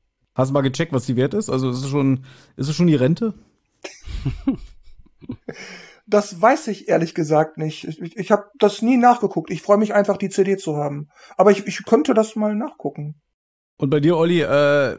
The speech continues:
Speaker 1: wir haben ja heute schon kurz, kurz miteinander geschnackt und da meintest du ja auch irgendwie, jetzt entdeckst du gerade T K K G wieder dank, dank mir, ne? Möchtest du auch noch was kurz dazu sagen?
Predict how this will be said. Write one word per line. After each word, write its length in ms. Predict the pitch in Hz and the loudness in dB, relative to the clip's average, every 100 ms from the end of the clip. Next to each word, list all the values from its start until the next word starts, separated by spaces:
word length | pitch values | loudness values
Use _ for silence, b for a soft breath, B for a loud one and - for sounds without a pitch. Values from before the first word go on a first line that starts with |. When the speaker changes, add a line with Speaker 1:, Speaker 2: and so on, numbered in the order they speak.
| - _ | -12 _
Speaker 1:
wir 180 | - 127 | -6 -2
haben 120 | 131 143 | 0 0
ja 40 | |
heute 200 | 135 131 | 0 -2
schon 240 | 135 127 117 | -2 -2 0
kurz, 280 | 131 131 - | -4 -6 -8
kurz 240 | 123 - | -8 -6
miteinander 280 | 127 120 120 | -4 -2 -4
geschnackt 560 | 110 - 123 139 - | -4 -2 0 -2 -10
und 120 | - 120 | -6 -2
da 60 | |
meintest 300 | 113 113 120 | 0 0 -2
du 60 | 120 | -4
ja 80 | 104 | -2
auch 280 | 110 120 | -2 -4
irgendwie, 760 | - 117 117 107 113 113 - - - | -6 -4 -4 -4 -6 -6 -10 -14 -12
jetzt 340 | 110 131 - | -8 -8 -8
entdeckst 400 | 151 127 175 - | -6 -4 -4 -6
du 40 | 151 | -4
gerade 260 | 135 131 | -2 -2
T 160 | 127 143 | -4 -6
K 140 | 131 | -4
K 100 | 123 | -4
G 280 | 120 123 120 | -2 -2 -2
wieder 360 | 120 143 131 113 | 0 0 2 0
dank, 460 | 107 120 131 127 - - | -2 -2 0 -2 -6 -10
dank 200 | 113 120 | -8 -2
mir, 280 | 143 151 170 | 0 0 0
ne? 220 | 107 127 139 b b b | -2 -4 -6 b b b
Möchtest 240 | 135 135 135 | -4 -4 -2
du 60 | |
auch 60 | 143 | 0
noch 100 | 147 | 0
was 140 | 131 | 0
kurz 160 | 147 127 | -4 -6
dazu 200 | 127 127 | -6 -4
sagen? 320 | 123 131 131 | -2 -4 -6